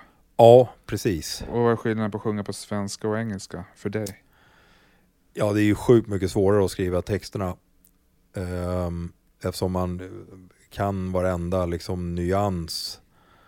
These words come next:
Speaker 1: på vartenda ord. Och, och liksom man får,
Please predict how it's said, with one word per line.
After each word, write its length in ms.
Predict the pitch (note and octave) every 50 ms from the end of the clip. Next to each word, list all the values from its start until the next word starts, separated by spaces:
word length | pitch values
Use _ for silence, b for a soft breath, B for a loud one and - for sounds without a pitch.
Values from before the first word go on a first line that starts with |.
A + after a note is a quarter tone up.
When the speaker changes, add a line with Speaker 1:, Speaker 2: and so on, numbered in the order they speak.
| b b b b b b b b
Speaker 1:
på 100 | _ G#2+
vartenda 460 | F#2 F2+ - G2 F#2+ F2 E2+ F2 F#2 -
ord. 380 | - A#2 G#2 F2 E2+ E2 D#2
Och, 280 | E2+ E2+ F2 F2 E2 E2 - _
och 200 | - G2 F#2 F2+
liksom 220 | F2+ E2+ - G#2
man 100 | G2 F#2
får, 200 | - - G2+ G#2